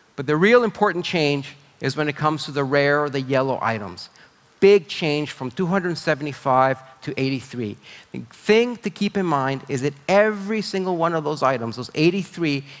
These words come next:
is a chance to be a smart drop item. That means that we're increasing the chances of you finding a side grade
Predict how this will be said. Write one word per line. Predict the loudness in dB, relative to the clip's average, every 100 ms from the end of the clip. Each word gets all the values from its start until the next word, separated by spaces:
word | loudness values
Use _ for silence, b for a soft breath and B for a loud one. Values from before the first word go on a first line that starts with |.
| B
is | -8
a |
chance | -6 -2 0 -2
to | -4
be | -4 -4
a |
smart | -4 -4 0 0 0 -8
drop | 0 0 0
item. | -4 -4 -6 -12 B B B
That | -2
means | 2 2
that | 0
we're | 2 2
increasing | 2 0 -4 -2 -2 -4
the | -6
chances | -6 -2 -2 -2 -6
of | -6
you | -6 -4
finding | -2 -2 -2
a | -6
side | -2 2 2 2
grade | -2 -2